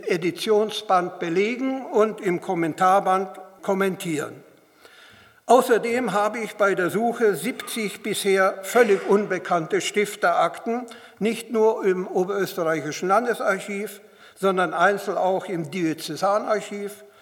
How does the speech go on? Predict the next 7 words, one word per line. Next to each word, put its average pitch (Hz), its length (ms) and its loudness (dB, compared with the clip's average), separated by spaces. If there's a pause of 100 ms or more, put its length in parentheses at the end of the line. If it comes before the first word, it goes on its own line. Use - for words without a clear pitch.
(220)
und 226 300 2
im 185 180 0
Allgemeinen 170 520 2
Verwaltungsarchiv 170 1080 0
in 151 260 -4
Wien 185 460 -2 (680)
entdeckt. 190 680 -2